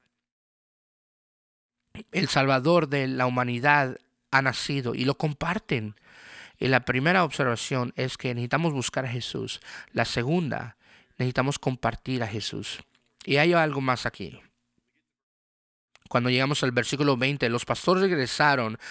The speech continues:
glorificando y alabando a Dios por todas las cosas que habían oído y visto, que eran tal como les habían dicho. Y lo que le acaban de decir,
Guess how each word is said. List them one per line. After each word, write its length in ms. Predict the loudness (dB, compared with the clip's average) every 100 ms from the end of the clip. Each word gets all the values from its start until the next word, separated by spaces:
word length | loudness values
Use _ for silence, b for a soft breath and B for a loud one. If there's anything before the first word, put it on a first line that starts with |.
| B B
glorificando 640 | 2 2 2 2 4 4 4
y 80 |
alabando 440 | 2 2 0 2 2
a 120 | 0
Dios 320 | 0 0 0
por 200 | 0 -2
todas 180 | 2 2
las 160 | 2 0
cosas 360 | -2 -2 -2
que 100 | 0
habían 260 | 0 2 2
oído 380 | 2 2 2 0
y 80 |
visto, 520 | 0 0 0 0 -2 -4 B B B B B 0
que 180 | 4
eran 220 | 6 4 4
tal 320 | 4 4 4
como 340 | 0 2 2
les 240 | 2 0 0
habían 400 | 0 0 0 0
dicho. 480 | -4 -4 -6 -6 -12 b b b b b _ _ _ _ _ _ _ _ _ _ _ _
Y 120 | 2 4
lo 140 | 6
que 80 | 4
le 80 | 2
acaban 340 | 4 2 4
de 80 | 2
decir, 600 | 2 2 2 2 2 -2